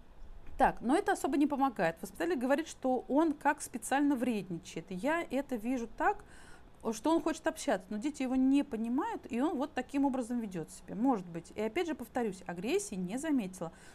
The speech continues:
но вижу, что он прям радуется, что ли.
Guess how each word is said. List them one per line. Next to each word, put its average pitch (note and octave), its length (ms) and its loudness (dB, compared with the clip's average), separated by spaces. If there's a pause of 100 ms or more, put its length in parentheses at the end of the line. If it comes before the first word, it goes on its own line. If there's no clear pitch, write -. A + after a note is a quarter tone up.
но G3+ 80 -2
вижу, F4 280 2
что - 220 -4
он D#4+ 160 4
прям C#4 300 2
радуется, F#3+ 640 0
что F#3+ 320 -2
ли. D#3+ 160 -4